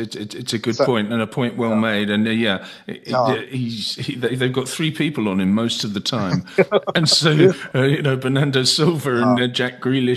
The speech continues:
Speaker 1: and, and Kevin De Bruyne can, can just,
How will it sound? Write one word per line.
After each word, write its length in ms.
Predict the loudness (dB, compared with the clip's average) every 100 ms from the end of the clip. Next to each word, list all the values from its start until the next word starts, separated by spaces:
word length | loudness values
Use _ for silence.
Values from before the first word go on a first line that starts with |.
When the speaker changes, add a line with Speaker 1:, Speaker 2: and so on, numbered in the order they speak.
| 0 -2
Speaker 1:
and, 220 | 0 0 -2 -10 -2
and 300 | 2 2 0
Kevin 260 | -2 0
De 100 | 0
Bruyne 400 | 0 0 0 -2 -2
can, 500 | 0 2 2 0 -4
can 360 | -6 -4 -4
just, 260 | -2 -2